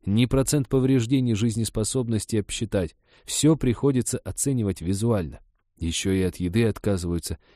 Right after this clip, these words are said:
хотя энергорасход во время болезни резко возрастает. Ситуация из драматической плавно перетекала в комическую. Киборг так откровенно очковал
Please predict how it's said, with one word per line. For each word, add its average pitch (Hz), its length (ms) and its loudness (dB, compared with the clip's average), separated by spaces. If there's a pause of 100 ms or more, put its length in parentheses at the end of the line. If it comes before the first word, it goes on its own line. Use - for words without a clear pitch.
хотя 98 260 2
энергорасход 92 720 2
во 87 100 0
время 90 280 0
болезни 90 420 0
резко 87 320 -2
возрастает. 82 720 -6 (840)
Ситуация 120 520 2
из 104 80 0
драматической 107 760 -2
плавно 95 400 0
перетекала 87 600 0
в - 80 -8
комическую. 92 840 -4 (500)
Киборг 135 400 2
так 135 220 0
откровенно 123 720 2
очковал 113 560 0